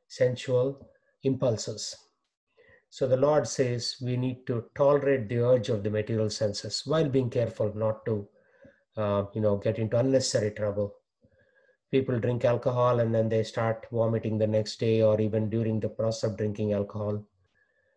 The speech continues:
So why does that happen? Because they're unable to tolerate the urge of the material tongue.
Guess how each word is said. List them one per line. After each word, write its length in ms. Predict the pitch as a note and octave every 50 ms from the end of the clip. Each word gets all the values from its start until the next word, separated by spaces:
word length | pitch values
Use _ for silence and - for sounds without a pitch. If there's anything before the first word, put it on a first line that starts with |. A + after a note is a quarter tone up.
| _ _ _ _ _ _ _ _ _ _ _ _ _ _ _ -
So 200 | - - C#3 C3
why 180 | B2 B2 B2
does 140 | B2 B2+ A#2+ A2+
that 140 | C3+ C3
happen? 440 | - B2+ C3 C3+ - - E3+ F3 E3
Because 280 | C3+ B2 - C3+ B2 A2
they're 220 | A2 B2 A#2+ A#2+
unable 400 | A#2 A#2+ B2 B2+ C3 C#3 D3 C3+
to 120 | - C3+ -
tolerate 500 | - A#2+ A#2 A2+ G#2 A#2 A2+ A2 G2+ G#2+
the 80 | A2+
urge 260 | A2+ A2+ A#2 A2+ G2+ -
of 140 | A2 F#2+ -
the 80 | G#2+
material 500 | G#2 G#2+ G#2 - A#2 G#2+ G#2+ G#2 G2+ G2+ - -
tongue. 380 | - - G#2+ G#2 G#2 G#2 G2+